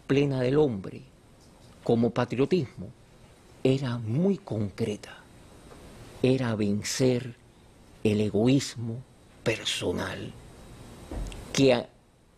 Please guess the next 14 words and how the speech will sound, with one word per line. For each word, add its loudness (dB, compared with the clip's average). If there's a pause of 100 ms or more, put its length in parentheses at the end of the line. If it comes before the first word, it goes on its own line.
(300)
aísla 4
a 6
un 2
hombre 4 (160)
del 6
resto 2
de 4
los 4
demás 0
hombres. -4 (960)
Pero -2
también 0
Martí -2
criticó 0